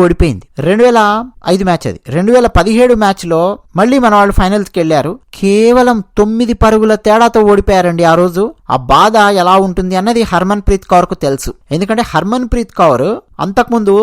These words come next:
ఒక సెమీఫైనల్ మ్యాచ్ లో వరల్డ్ కప్ లో నూట డెబ్బై ఒకటి రన్స్ కొట్టింది. నాట్అవుట్ గా ఉందనుకుంటున్నా ఆ రోజు. But ఫైనల్స్ కు వచ్చే వరకు మన వాళ్ళు చతికిలబడ్డారు. టూ ట్వంటీ నైన్ రన్స్ కొట్టాలండి. ఆ? ఆ టూ ట్వంటీ నైన్ రన్స్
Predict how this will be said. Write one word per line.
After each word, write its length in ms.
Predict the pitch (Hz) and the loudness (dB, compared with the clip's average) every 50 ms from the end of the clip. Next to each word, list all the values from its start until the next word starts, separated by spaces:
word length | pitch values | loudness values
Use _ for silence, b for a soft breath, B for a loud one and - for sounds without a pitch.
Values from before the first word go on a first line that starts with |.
| 226 208 | 0 -2
ఒక 140 | - 175 - | -4 -6 -4
సెమీఫైనల్ 1040 | 185 190 226 247 - 240 214 214 - - 165 175 180 180 180 175 170 170 165 151 135 143 | -2 -2 -2 0 0 -2 -2 -2 -4 -8 -10 -8 -6 -4 -4 -2 -2 -2 -4 -4 -2 -2
మ్యాచ్ 240 | 156 185 196 - 190 156 | -2 -2 -2 -4 -2 -2
లో 100 | 123 123 156 208 - - - | 0 0 0 -2 -4 -6 -4
వరల్డ్ 240 | 156 170 214 226 - 220 | -2 -2 -2 -2 -2 -4
కప్ 140 | 190 - 151 143 | -2 -2 -2 -2
లో 80 | 160 202 240 233 175 160 | -2 -2 -2 -4 -6 -6
నూట 240 | 185 226 226 - 226 220 208 | -6 -2 0 2 2 2 2
డెబ్బై 220 | 208 185 202 202 196 | 0 0 0 0 0
ఒకటి 160 | 185 180 185 170 | 0 -2 -2 -2
రన్స్ 220 | 180 196 208 - - 220 | -2 -2 -2 -2 -2 -2
కొట్టింది. 340 | 202 - 180 151 110 - - - - 151 | -2 -2 -4 -10 -10 -12 -14 -10 -4 -4
నాట్అవుట్ 320 | 160 175 196 196 180 185 185 | -2 0 0 0 0 0 0
గా 60 | 175 170 | 0 0
ఉందనుకుంటున్నా 500 | 165 175 165 156 147 143 - 123 123 127 | -2 -4 -6 -6 -8 -12 -10 -6 -4 -2
ఆ 40 | 135 139 | -2 -2
రోజు. 180 | 151 127 123 - _ _ - | -2 -4 -8 -14 _ _ -6
But 120 | 180 - - - - | -6 -6 -6 -4 -2
ఫైనల్స్ 360 | 170 190 214 247 247 - - - | 0 0 0 0 -2 -4 -4 -2
కు 40 | 233 226 214 | 0 0 0
వచ్చే 180 | 208 - 226 226 | 2 2 2 4
వరకు 260 | 220 214 202 - 214 208 214 208 208 | 4 2 0 0 0 0 0 0 0
మన 60 | 196 190 196 | 0 0 0
వాళ్ళు 160 | 196 202 - - | 0 0 -2 -4
చతికిలబడ్డారు. 680 | 196 - - 247 240 233 208 196 165 139 127 110 - - _ _ - | -4 -4 -2 -2 0 2 2 0 -2 -2 -6 -8 -10 -12 _ _ -4
టూ 60 | 220 233 214 240 | -2 -2 0 0
ట్వంటీ 240 | 233 226 208 226 214 208 | 0 0 0 -2 -2 -2
నైన్ 280 | 208 208 208 202 202 202 196 202 - - - - - 175 | -2 -4 -4 -6 -6 -6 -8 -8 -10 -14 -14 -6 -2 -2
రన్స్ 240 | 185 208 - - - | -2 -2 -2 -2 -2
కొట్టాలండి. 480 | 226 214 - 214 208 202 185 180 190 190 - - - - - - | -2 0 2 0 0 0 -2 -4 -6 -8 -10 -12 -8 -4 -2 -2
ఆ? 40 | 247 262 - - - _ _ _ - - | -2 -2 -4 -10 -16 _ _ _ -4 -4
ఆ 40 | 143 - | -4 -2
టూ 80 | - 208 233 - | -2 -2 0 0
ట్వంటీ 200 | 247 247 226 226 | 0 2 2 0
నైన్ 160 | 226 220 214 196 | 0 0 0 -2
రన్స్ 180 | 214 240 247 | -2 -4 -4